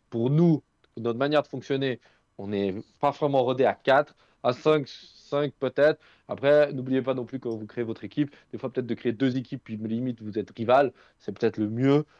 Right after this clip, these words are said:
parce que, bah, voilà, après, faut chacun trouve un peu du plaisir, mais ça, entre guillemets, on va pas non plus coacher chacun, donc, euh, le message a été assez clair, en réalité, vous pouvez vous inscrire à un nombre que vous voulez,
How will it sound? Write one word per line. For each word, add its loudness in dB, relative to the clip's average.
parce 2
que, 4
bah, 2
voilà, 4
après, -4
faut -12
chacun -4
trouve -2
un 2
peu -2
du -10
plaisir, -2
mais -10
ça, 0
entre -2
guillemets, -2
on 2
va 4
pas 2
non -2
plus -10
coacher 0
chacun, -2
donc, -6
euh, 0
le 2
message 2
a 2
été 0
assez 0
clair, 4
en 0
réalité, 2
vous -6
pouvez -6
vous -6
inscrire -8
à -8
un -6
nombre -4
que -4
vous -4
voulez, 2